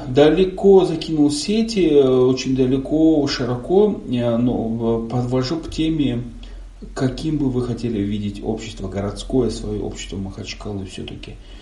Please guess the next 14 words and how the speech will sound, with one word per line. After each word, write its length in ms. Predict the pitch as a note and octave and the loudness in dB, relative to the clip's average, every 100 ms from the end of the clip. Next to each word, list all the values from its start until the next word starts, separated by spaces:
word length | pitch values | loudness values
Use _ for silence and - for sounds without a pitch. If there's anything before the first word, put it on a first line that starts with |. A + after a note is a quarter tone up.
| - - - | -20 -16 0
Мы 260 | C3+ F#3 | 2 2
к-, 120 | - - B2 - - | 0 -10 -12 -12 -4
до 140 | C3+ | 2
этого 260 | D3 D3+ D3 | 2 2 -2
проводили 640 | - C3 B2+ B2+ F#3+ G#3 | 0 0 0 0 0 -2
опрос, 460 | D#3+ C3 C3+ A#2+ A#2+ | -2 -2 -2 -2 -2
что 220 | - D#3+ | -6 -6
такое 260 | - C3+ A2+ | -4 0 0
Махачкала 640 | A2 - - - A#2 A2 | 0 -4 -10 -6 -2 -2
для 140 | G2 F#2+ | -2 -4
вас, 200 | G2 G2 | -6 -2
город 500 | C3+ F#3+ A3+ C#3+ - | 4 6 6 0 -2
или 180 | B2 A#2+ | 0 0
село? 640 | - A#2+ A2 F2+ - | -2 -2 0 0 -4